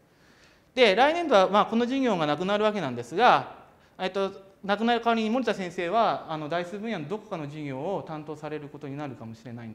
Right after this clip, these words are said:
なるんじゃないかと思うんですが、ちょっとその辺はまだ未定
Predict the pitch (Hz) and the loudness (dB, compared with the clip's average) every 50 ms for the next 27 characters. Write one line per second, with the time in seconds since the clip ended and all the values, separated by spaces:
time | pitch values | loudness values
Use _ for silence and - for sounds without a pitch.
0 | - _ - 170 170 147 139 127 120 131 135 135 120 - - 127 127 127 117 110 | -16 _ -8 -6 -6 -6 -6 -6 -6 -4 -4 -4 -6 -6 -8 -8 -8 -8 -8 -10
1 | 110 - 180 208 202 - - - - - - - _ - 294 - - 269 247 247 | -10 -6 -2 -2 -2 -2 -4 -10 -20 -20 -20 -12 _ -10 -10 -8 -8 -6 -4 -4
2 | 220 190 175 165 139 123 113 117 120 110 117 120 110 98 82 | -4 -4 -4 -4 -6 -6 -8 -10 -12 -12 -10 -10 -10 -12 -14